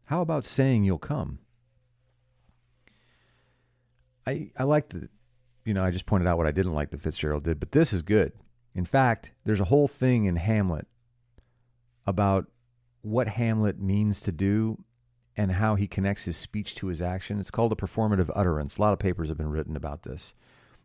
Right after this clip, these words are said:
In fact, one paper was written by an author that I connected learners with a hundred years ago in a literature class because a lot of people misunderstand Hamlet. And yes, I'm gonna talk about Hamlet for a minute. A lot of people look at Hamlet, if you look at all the Crap Notes websites, they'll tell you he's got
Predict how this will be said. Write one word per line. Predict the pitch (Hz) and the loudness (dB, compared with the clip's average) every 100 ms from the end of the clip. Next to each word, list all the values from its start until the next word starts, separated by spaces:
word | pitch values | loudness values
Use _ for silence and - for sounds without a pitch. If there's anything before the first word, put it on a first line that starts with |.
| - | -4
In | 82 | 2
fact, | 110 104 | 6 6
one | 87 107 110 | 6 4 6
paper | 95 87 | 4 2
was | 85 80 | -2 0
written | 90 87 | -2 -2
by | 82 80 | -2 -2
an | 82 | 0
author | 90 87 85 | -2 -2 -2
that | 82 | -2
I | 80 | -2
connected | 92 90 - 76 | -2 -2 -4 -2
learners | 87 90 80 | 0 0 0
with | 82 80 | -2 -4
a | |
hundred | 80 80 76 | -4 -4 0
years | 92 85 | 0 0
ago | 80 80 | -2 -2
in | |
a | 76 73 82 _ _ - | -2 -4 -8 _ _ 0
literature | 135 127 95 | 2 4 0
class | - 90 87 87 - - - - - - _ | -2 -2 0 -4 -10 -20 -20 -20 -20 -20 _
because | 117 - 127 120 113 - _ _ _ _ _ _ _ _ _ _ | -4 4 4 4 2 -4 _ _ _ _ _ _ _ _ _ _
a | 123 | 2
lot | 151 | 2
of | 180 | 2
people | 165 156 | -2 -2
misunderstand | 143 147 143 131 160 143 | 0 0 0 0 0 2
Hamlet. | 90 - - - _ | 2 0 -4 -14 _
And | 98 95 | -2 2
yes, | 113 82 71 | 2 0 -4
I'm | |
gonna | 71 76 | -6 -4
talk | 98 90 | -4 -2
about | 90 90 | -2 0
Hamlet | 110 95 - | 0 0 -4
for | - | -10
a | - | -8
minute. | - - - _ _ _ _ _ _ _ - | -10 -12 -18 _ _ _ _ _ _ _ -6
A | 101 | -2
lot | 143 | 0
of | 160 | 0
people | 143 135 | 0 2
look | 127 127 | 2 2
at | |
Hamlet, | 107 98 104 120 | 2 2 2 0
if | 98 | -2
you | 104 | -4
look | 107 | 0
at | 104 | 2
all | 101 | 0
the | 101 | 0
Crap | - 104 - | 0 0 0
Notes | 95 95 | 0 0
websites, | 95 92 - 98 107 - | 0 -2 0 0 -2 -2
they'll | 98 | -2
tell | - 92 | 0 0
you | 90 95 92 | 2 2 2
he's | 98 82 | 0 0
got | 95 90 92 | 2 2 0